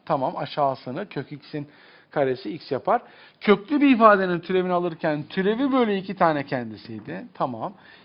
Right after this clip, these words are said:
Şimdi de x gördüğüm yere bir bölü dört yazıyorum.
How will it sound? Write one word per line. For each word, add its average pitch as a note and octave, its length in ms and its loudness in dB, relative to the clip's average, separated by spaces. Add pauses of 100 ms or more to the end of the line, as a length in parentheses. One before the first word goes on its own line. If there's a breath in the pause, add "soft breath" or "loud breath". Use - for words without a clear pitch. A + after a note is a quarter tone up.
Şimdi A3+ 500 -6
de F3+ 240 0
x A#3 260 -8
gördüğüm E3+ 440 -2
yere B2+ 300 -4
bir F3+ 240 -8
bölü G3+ 200 -2
dört G3+ 240 -4
yazıyorum. G3+ 460 -6